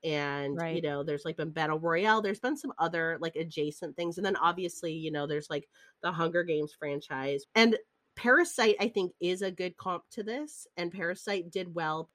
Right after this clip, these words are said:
Speaker 1: I mean, like, it won an Oscar, but, like, I don't feel like everyone was like, "Oh my God, I'm talking about Parasite, like, everywhere I go," or anything like this. Where, so
Speaker 2: Right.
Speaker 1: no, I don't think that they knew that they were sitting on, like, a viral hit that is potentially, like, the biggest Netflix hit. And I'm really curious to see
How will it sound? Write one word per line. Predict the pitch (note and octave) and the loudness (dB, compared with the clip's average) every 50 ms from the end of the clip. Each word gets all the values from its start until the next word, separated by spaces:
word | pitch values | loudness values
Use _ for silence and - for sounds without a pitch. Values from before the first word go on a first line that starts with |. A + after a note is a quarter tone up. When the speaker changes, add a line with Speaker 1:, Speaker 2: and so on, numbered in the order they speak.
| _ - | _ 0
Speaker 1:
I | G#3+ B3+ | 2 4
mean, | A#3+ G#3+ A3 | 4 4 4
like, | A#3+ G3 - | 4 2 0
it | - - | -2 -2
won | F#3+ F#3+ F#3 F#3+ | -2 -2 -2 -2
an | F3+ | 0
Oscar, | D3+ E3+ F3 F#3 F3+ - - - F#3+ F#3 F3 E3+ E3+ | 0 0 0 0 -2 -4 -8 -4 0 0 0 0 0
but, | F3 E3+ - | -2 -4 -4
like, | F3 F#3 | -2 0
I | F#3+ | 0
don't | G3 F#3+ F#3 - | 0 0 0 0
feel | G#3+ F#3+ | 0 -2
like | F3+ - | 0 0
everyone | - F3+ F3+ F3+ F3+ F3+ E3+ E3+ | 0 0 2 2 2 2 2 2
was | E3 D#3+ | 2 2
like, | G3+ E3+ - - | 0 0 2 6
"Oh | G3+ G#3 G3+ | 6 6 8
my | G3+ G3 F3+ | 6 4 2
God, | F#3+ G#3+ G3+ F3 | 0 2 2 4
I'm | E3+ E3 | 2 2
talking | - G3 F3 E3+ - F3 | 4 2 2 2 2 0
about | E3 E3 D#3+ D#3 | 0 0 -2 -2
Parasite, | D#3+ E3 E3 E3 E3 D#3+ - E3+ D#3+ D#3+ D#3 D#3 D3+ - | -2 -2 0 0 0 -2 -2 -2 -2 0 0 -2 -2 -4
like, | D3+ D#3 - - | -8 -8 -6 -4
everywhere | E3 D#3+ D#3+ D3+ D3+ D3 C#3 C3+ | -4 -2 -2 -2 -2 -2 -2 -2
I | C3+ C3+ | -4 -4
go," | - D3+ C#3+ C#3 C3 | -4 -4 -4 -4 -4
or | B2+ C3 C#3 | -4 -4 -4
anything | C#3+ C#3+ C#3+ - D3+ D3 | -4 -4 -4 -4 -6 -6
like | C3+ C3+ - - | -6 -6 -8 -8
this. | D3 B2+ - - - - | -10 -10 -12 -14 -12 -6
Where, | F#3 F#3+ F#3 F3+ - | -2 -2 0 -2 -2
so | - - G3 G#3 G3+ | -4 0 4 4 6
Speaker 2:
Right. | |
Speaker 1:
no, | G#3+ G#3 F#3+ D#3 C3+ B2+ - | 6 6 4 2 0 -2 0
I | E3 F3+ | 2 4
don't | G#3+ G#3+ G#3 - | 4 4 2 2
think | G#3+ G3 - | -2 -2 -2
that | G3 F#3+ - | -4 -2 0
they | G#3 G3 G3+ | 0 2 2
knew | F#3+ F3+ F3+ | 2 2 0
that | F3 F3 - | 0 -2 -2
they | F3+ E3+ | -2 -2
were | E3+ E3+ E3+ | -2 -2 -4
sitting | - - F3+ F3 E3+ E3 E3+ D#3+ - - | -6 -6 -4 -2 -2 -2 -2 -4 -4 -2
on, | D#3 D#3 D3+ D3+ D3+ | 0 0 0 0 0
like, | D3+ D3 D3 D3 - - | -2 -2 -4 -4 -6 -4
a | D3+ D#3+ | -4 -4
viral | D#3 D#3 D3+ D3+ D#3 E3 D#3+ D#3 D#3 C#3 | -2 -2 -2 -2 -2 -2 -4 -4 -6 -6
hit | D3+ D3+ D3 D3 D3 C3+ - - | -6 -4 -4 -4 -4 -6 -8 -8
that | D#3+ E3 D3+ D3 | -6 -4 -4 -2
is | D3 D3 - - _ | -2 -4 -6 -8 _
potentially, | _ _ - F#3+ E3+ E3+ - - - E3+ D#3+ D3 | _ _ -8 -6 -6 -6 -8 -10 -6 -4 -2 -2
like, | D3+ D3+ - - | -2 -4 -6 -6
the | D#3 D3+ | -10 -8
biggest | D3 D3+ D3+ D3 D3 - - | -6 -4 -4 -4 -6 -6 -6
Netflix | D#3+ C#3+ - _ - C#3+ C3 - - - | -8 -10 -8 _ -8 -10 -10 -10 -12 -10
hit. | E3 C#3+ C#3 B2+ - _ _ - | -8 -8 -8 -8 -10 _ _ -2
And | F#3 G3 A3+ A#3+ A3+ | 0 2 2 4 2
I'm | G#3+ G3+ | 2 2
really | F3+ F3+ F3+ F#3 F3 | 2 2 0 0 -2
curious | - - - F3+ F3 F3 E3+ E3 - - | -4 -6 -4 -2 0 0 -2 -2 -6 -12
to | E3 | -18
see | - - F3+ F3 D#3+ D3+ D#3 D#3 | -14 -8 -6 -4 -4 -4 -4 -6